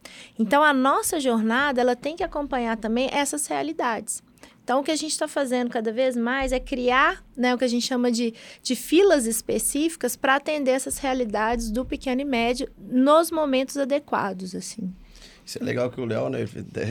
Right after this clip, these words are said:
Speaker 2: con-, contou o segredo, né, que, que conversou com o time comercial de vocês. Eu conhecia a Solids, já, já tinha entendido o modelo de negócio, mas não sabia no detalhe, né, dessa jornada que você comentou.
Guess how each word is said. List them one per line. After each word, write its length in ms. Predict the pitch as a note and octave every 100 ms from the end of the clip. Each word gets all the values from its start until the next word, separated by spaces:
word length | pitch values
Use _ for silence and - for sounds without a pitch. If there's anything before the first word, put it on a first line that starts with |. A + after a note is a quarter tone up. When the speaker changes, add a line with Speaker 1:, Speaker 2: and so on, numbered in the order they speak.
| -
Speaker 2:
con-, 240 | - A2+
contou 580 | A2 - C3 A2+ C3+ C3
o 60 | A2+
segredo, 560 | A#2 A#2 A2 A2+ A2+
né, 140 | A2 A#2
que, 260 | A#2 A2
que 380 | A2 - G2+ F#2+ -
conversou 400 | - G#2+ G2+ -
com 80 | G#2+
o 20 |
time 140 | G2+ G2+
comercial 420 | G#2 G#2 F2+ G2
de 100 | G2
vocês. 440 | G2 - G#2+ C3 - - - - - - -
Eu 80 | A#2
conhecia 380 | D3 C3+ - A#2
a 40 |
Solids, 400 | A2+ A2 B2+ C#3+
já, 160 | A#2+ A2
já 160 | G#2
tinha 400 | G2+ - A2+ G#2+ A#2 - F2+
entendido 640 | - F#2+ A2+ G#2 G2+ B2 B2+
o 40 |
modelo 360 | A2 G#2+ G#2+ G#2+
de 80 | G#2
negócio, 460 | G#2 G2+ G#2 A2+
mas 60 | D#3+
não 80 | D3
sabia 300 | E3 D3 D3
no 80 | D#3+
detalhe, 480 | F3+ F3+ C#3 D3+
né, 120 | C#3 C3+
dessa 200 | C3+ C3
jornada 480 | C#3+ C3+ A#2 A#2+
que 80 | C3
você 220 | B2+ A2+
comentou. 560 | B2 C#3+ D3+ C#3 G#2 F#2+